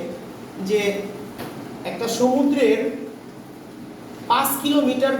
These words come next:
গভীরে একটা মূল্যবান বস্তু আছে, একটা মূল্যবান বস্তু আছে সমুদ্র পৃষ্ঠ থেকে পাঁচ কিলোমিটার গভীরে। একজন ডুবুরি, ডুবুরি দল একটি সাবমেরিন নিয়ে এই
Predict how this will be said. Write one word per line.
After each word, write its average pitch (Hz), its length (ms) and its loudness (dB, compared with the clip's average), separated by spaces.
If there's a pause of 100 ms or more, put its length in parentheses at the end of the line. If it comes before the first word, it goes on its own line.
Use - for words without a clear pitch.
গভীরে 254 400 6 (260)
একটা 226 240 -4
মূল্যবান 254 420 4 (100)
বস্তু 247 220 0 (120)
আছে, 165 200 -2 (1200)
একটা 202 220 0
মূল্যবান 254 400 4 (100)
বস্তু 254 220 0 (100)
আছে 247 140 0 (120)
সমুদ্র 254 280 2 (160)
পৃষ্ঠ - 180 -4 (160)
থেকে 269 180 2 (200)
পাঁচ 320 160 0 (100)
কিলোমিটার 254 520 2
গভীরে। 165 340 2 (680)
একজন 190 220 4 (100)
ডুবুরি, 302 340 4 (220)
ডুবুরি 277 320 2 (100)
দল 214 220 6
একটি 220 140 -2 (120)
সাবমেরিন 247 600 2
নিয়ে 277 200 6 (640)
এই 180 60 -4